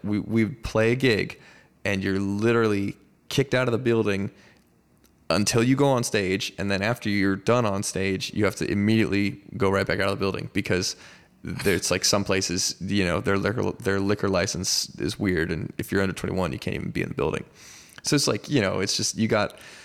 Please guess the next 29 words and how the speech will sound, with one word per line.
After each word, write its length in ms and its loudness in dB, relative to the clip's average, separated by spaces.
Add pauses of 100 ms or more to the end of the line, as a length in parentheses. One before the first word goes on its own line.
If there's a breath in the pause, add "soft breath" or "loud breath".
(340 loud breath)
basically 420 2
kids, 680 -2
you 100 0
know 60 2
what 80 0
I 20 -2
mean? 240 -2
Like, 260 -4 (300)
just 320 -2 (400)
that 140 2
are 60 2
out 160 0
there 120 -4
touring 360 -2
and, 140 -4 (160)
and 160 -4
doing 240 0
the 60 -6
stuff, 300 -4
and 80 -2
it 40 0
was, 260 -2 (640 loud breath)
man, 240 0
it 60 -2
was, 240 -4
it 120 -6
was 140 -4
fucking 260 -6
fun. 280 -6